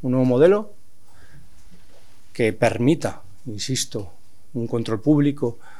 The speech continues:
que hoy no existe, que permita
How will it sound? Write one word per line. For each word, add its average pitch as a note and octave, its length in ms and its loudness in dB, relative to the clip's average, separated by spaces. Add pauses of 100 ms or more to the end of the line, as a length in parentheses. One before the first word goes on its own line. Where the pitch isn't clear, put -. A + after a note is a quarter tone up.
(220)
que A2 160 -2
hoy B2 380 2 (120)
no A#2+ 240 0
existe, - 480 0 (640)
que B2 100 0
permita B2 760 4